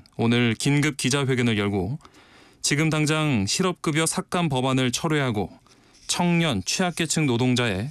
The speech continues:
고용 안정부터 보장하라고 밝혔습니다. 농식품부는 올 칠월부터 출하되는 여름 배추와 여름 무 재배 면적이 지난해보다 삼, 사 퍼센트 줄어든 것으로 조사돼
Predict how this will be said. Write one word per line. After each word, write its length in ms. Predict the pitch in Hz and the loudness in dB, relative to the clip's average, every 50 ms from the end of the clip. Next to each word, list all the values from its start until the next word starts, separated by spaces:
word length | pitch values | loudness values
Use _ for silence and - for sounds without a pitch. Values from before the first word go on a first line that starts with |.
| 165 - | -10 -14
고용 420 | - - 139 135 143 156 160 156 - | -4 0 0 2 2 2 0 0 0
안정부터 800 | 110 117 120 120 135 139 135 120 120 117 - - 131 139 139 - | 0 0 2 2 2 2 2 0 0 -2 -2 -2 0 0 -2 -2
보장하라고 720 | - 113 120 123 143 143 143 135 127 113 101 92 101 95 | 0 0 0 2 2 2 2 2 0 0 -2 -2 -4 -4
밝혔습니다. 680 | - 107 95 - 98 - - 98 90 85 87 82 78 - _ _ _ _ _ _ _ _ _ _ _ _ _ - _ - - - _ _ _ _ _ _ _ _ - - _ _ _ _ _ _ _ _ - - - _ _ _ _ _ _ | -4 -4 -4 -2 -4 -2 -2 -2 -2 -2 -4 -6 -8 -12 _ _ _ _ _ _ _ _ _ _ _ _ _ -20 _ -20 -20 -20 _ _ _ _ _ _ _ _ -20 -20 _ _ _ _ _ _ _ _ -20 -20 -20 _ _ _ _ _ _
농식품부는 960 | - 147 151 160 147 175 - - 175 170 160 165 170 170 165 143 117 98 92 - - | 0 0 2 2 2 0 0 0 0 0 2 2 2 2 2 2 0 0 -2 -4 -2
올 260 | 127 135 147 156 156 | 0 0 2 0 0
칠월부터 560 | 151 - - 208 202 196 185 175 170 - 175 165 | -2 -2 -2 0 0 0 0 -2 -2 -4 -4 -4
출하되는 720 | - - 175 160 156 147 147 143 147 151 156 156 147 120 - - 117 | -2 -2 -2 -2 0 0 0 0 0 0 2 0 0 -2 -2 -2 -2
여름 280 | 117 127 143 147 156 | 0 0 2 2 0
배추와 640 | 147 143 135 127 - - 131 131 135 135 135 123 104 | 2 0 0 -2 -2 -2 0 0 0 0 0 0 0
여름 360 | 110 117 123 139 143 135 117 | 0 0 2 2 2 2 2
무 380 | 104 117 123 120 104 107 135 160 | 2 2 2 2 2 0 0 -2
재배 420 | - - 123 117 117 120 143 143 143 | -2 -2 0 0 2 2 2 2 2
면적이 560 | 139 131 127 117 113 104 101 131 139 98 90 _ - - - - - - - | 2 2 2 2 0 0 0 0 -2 -2 -4 _ -16 -20 -20 -20 -18 -8 -2
지난해보다 560 | - 147 147 147 151 151 139 139 147 160 165 | 0 0 2 2 0 0 0 0 0 0 -2
삼, 180 | - - 208 | 0 0 0
사 160 | 196 - 185 185 | 0 0 0 -2
퍼센트 540 | - 165 160 143 156 143 127 - 139 123 | -2 -2 0 0 0 0 0 0 -2 -2
줄어든 420 | - - 127 123 143 151 147 160 156 | -2 0 0 2 2 2 2 2 2
것으로 320 | 143 139 123 131 127 120 | 2 2 0 0 0 0
조사돼 440 | 113 117 104 117 110 104 95 87 | 0 0 -2 0 0 -2 -2 -4